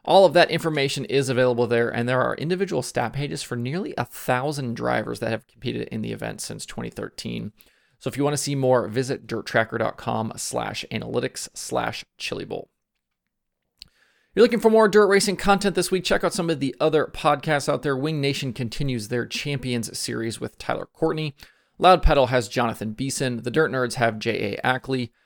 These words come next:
The Dirt from Knoxville has Tyler Carpenter. Passing Points has Casey Schumann, and there is a new episode of The Dirt Reporters.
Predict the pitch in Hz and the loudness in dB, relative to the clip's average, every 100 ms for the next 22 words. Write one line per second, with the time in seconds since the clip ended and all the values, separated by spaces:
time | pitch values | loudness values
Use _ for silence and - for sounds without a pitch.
0 | _ - 139 139 131 127 127 - 123 - | _ 0 2 2 2 0 0 0 0 0
1 | 113 110 - 123 104 - - 160 165 147 | -2 -2 -4 -2 -2 -4 -2 0 0 0
2 | 139 - - 175 165 - 123 120 113 104 | 0 -2 -2 -2 -2 -2 -4 -2 -6 -6
3 | - 104 - - 131 127 117 - 117 117 | -6 -8 -8 -8 -4 -2 -4 -4 -2 -2
4 | 113 110 113 117 123 - - - 117 117 | -4 -6 -6 -6 -6 -6 -8 -6 -4 -4
5 | 110 110 - 120 113 107 127 120 117 | -6 -8 -6 -4 -4 -4 -4 -4 -6